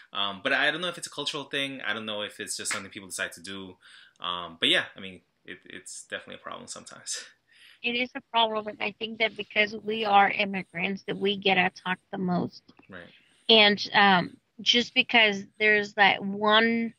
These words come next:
Speaker 2: you know, one person that commits this crime, everybody gets judged by it.
Speaker 1: Right.
Speaker 2: But if a white person commits a crime, only that one
Speaker 1: It's
Speaker 2: person
Speaker 1: like
Speaker 2: gets
Speaker 1: that one
Speaker 2: judged.
Speaker 1: person. Yeah.
Speaker 2: Exactly.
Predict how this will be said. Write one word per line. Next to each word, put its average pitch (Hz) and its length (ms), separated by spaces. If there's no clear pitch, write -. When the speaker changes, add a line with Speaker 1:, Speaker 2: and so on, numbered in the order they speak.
Speaker 2:
you 226 100
know, 220 120
one 208 500
person 196 640
that 185 360
commits 202 460
this 185 200
crime, 208 440
everybody 220 520
gets - 340
judged 196 400
by 123 140
it. - 180
Speaker 1:
Right. 101 220
Speaker 2:
But 208 140
if 208 160
a 202 80
white 202 420
person 220 320
commits 196 400
a - 60
crime, 202 460
only 214 300
that 185 200
one 214 260
Speaker 1:
It's - 40
Speaker 2:
person 196 280
Speaker 1:
like 175 80
Speaker 2:
gets 147 120
Speaker 1:
that 87 80
one 92 80
Speaker 2:
judged. 165 220
Speaker 1:
person. 92 320
Yeah. 104 160
Speaker 2:
Exactly. 226 500